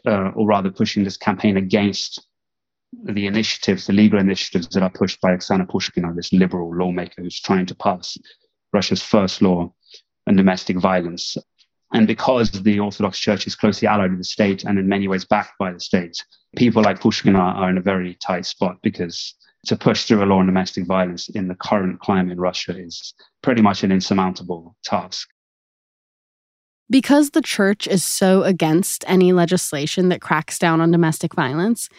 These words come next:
Speaker 2: Mikhail himself would have been absorbing that message, consciously or unconsciously, Sunday after Sunday. And he wasn't the only one.
Speaker 1: It does seem ironic.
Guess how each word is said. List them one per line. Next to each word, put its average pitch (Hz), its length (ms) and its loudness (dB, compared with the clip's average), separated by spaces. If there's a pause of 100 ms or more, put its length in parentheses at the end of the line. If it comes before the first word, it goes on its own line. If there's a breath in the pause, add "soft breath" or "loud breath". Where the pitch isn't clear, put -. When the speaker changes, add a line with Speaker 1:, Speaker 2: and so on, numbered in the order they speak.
(440 soft breath)
Speaker 2:
Mikhail 302 400 4
himself 214 580 2
would 208 140 2
have 196 160 2
been 190 240 4
absorbing 180 640 2
that 165 180 4
message, 151 600 -4
consciously 214 720 2
or 190 220 4
unconsciously, 170 1000 -2 (140)
Sunday 185 460 4
after 165 260 0
Sunday. 160 580 -2 (1000)
And 226 100 6
he 262 100 6
wasn't 247 320 2
the 208 120 0
only 190 240 4
one. 131 360 -6 (880)
Speaker 1:
It 98 220 -4
does 117 300 0
seem 107 240 2
ironic. 95 440 -2